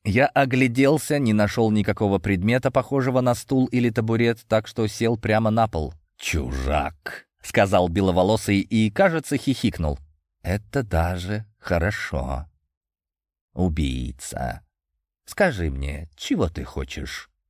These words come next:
«Выбраться на поверхность», быстро ответил я. «Ты не понял вопрос».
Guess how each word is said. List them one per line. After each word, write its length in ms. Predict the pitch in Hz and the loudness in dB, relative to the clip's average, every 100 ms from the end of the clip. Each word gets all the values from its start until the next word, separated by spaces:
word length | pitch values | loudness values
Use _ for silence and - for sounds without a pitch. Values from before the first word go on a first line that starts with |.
| _ _ _ - | _ _ _ -2
«Выбраться 480 | 113 123 135 - 160 | 2 4 2 0 0
на 100 | 147 | 4
поверхность», 680 | 170 196 170 - 85 - 90 | 4 4 2 0 -8 -10 -4
быстро 420 | 85 82 - 92 | -2 -2 0 0
ответил 400 | 87 87 87 87 | 0 -4 -4 -2
я. 280 | 80 76 78 _ _ - | 0 -2 -2 _ _ -2
«Ты 280 | 139 151 160 | 0 2 2
не 240 | 151 135 | 2 0
понял 640 | - 123 123 110 101 87 | 0 0 2 4 2 2
вопрос». 920 | 78 78 - 90 95 73 - - - | 2 0 0 2 2 2 -4 -12 -16